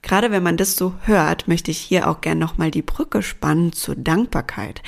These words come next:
weil in dieser Persönlichkeitsentwicklungsbubble höre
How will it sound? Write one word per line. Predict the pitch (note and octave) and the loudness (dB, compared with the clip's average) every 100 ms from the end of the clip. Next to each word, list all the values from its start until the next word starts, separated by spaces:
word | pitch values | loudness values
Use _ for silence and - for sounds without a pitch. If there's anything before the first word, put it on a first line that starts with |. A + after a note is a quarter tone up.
| - - - | -12 -8 2
weil | E3 E3 | 4 4
in | - D#3+ | 4 2
dieser | D#3+ D#3+ | 2 2
Persönlichkeitsentwicklungsbubble | F3+ E3+ C4+ G#4 - F#3 E3 - D3 D#3 D3 D3+ D3+ - - C#3+ D3 E3 A#3+ - - - - | 4 4 6 4 2 0 0 2 0 0 -2 -2 -2 -4 -2 0 2 2 2 -4 -16 -18 -4
höre | G#3+ G3+ | 2 2